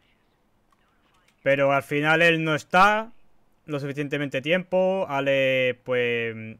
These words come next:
hace todo lo posible, la verdad es que hemos sido siempre dos, pero al final para ser una banda dos, mm, ha sido muchos meses de espera, pero al final nada.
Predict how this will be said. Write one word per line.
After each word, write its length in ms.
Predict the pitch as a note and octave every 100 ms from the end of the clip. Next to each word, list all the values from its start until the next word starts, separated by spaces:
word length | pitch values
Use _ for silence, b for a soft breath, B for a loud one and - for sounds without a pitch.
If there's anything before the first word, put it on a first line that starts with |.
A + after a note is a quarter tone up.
| -
hace 220 | - C3 C#3
todo 180 | C#3+
lo 100 | C#3
posible, 320 | B2 - C3+ D3+
la 60 |
verdad 200 | B2 A#2+
es 60 | C3+
que 80 | C#3
hemos 160 | C3+
sido 100 | C#3+
siempre 340 | B2+ C3 A2+ A2
dos, 300 | B2 F3 _
pero 340 | - A2+ A2+ A2
al 100 | B2
final 240 | - B2 B2+
para 160 | C#3
ser 160 | C3+ C#3
una 140 | C3+ C3
banda 280 | C3+ B2+
dos, 320 | A#2+ C#3 - _ _ _ _ _ _ _ _ _ _ _ _ _ _
mm, 540 | - A#2+ A#2+ A#2+ A#2+ A#2+ _
ha 160 | C3+ C3
sido 200 | D3+ D#3
muchos 300 | D3+ D3+ C#3
meses 340 | C#3 C#3+ D3
de 80 | C3+
espera, 320 | - C#3 D3+
pero 360 | D3+ B2+ A#2+ A#2
al 80 |
final 340 | A2+ A2+ A#2 A#2+
nada. 240 | A2+ F#2+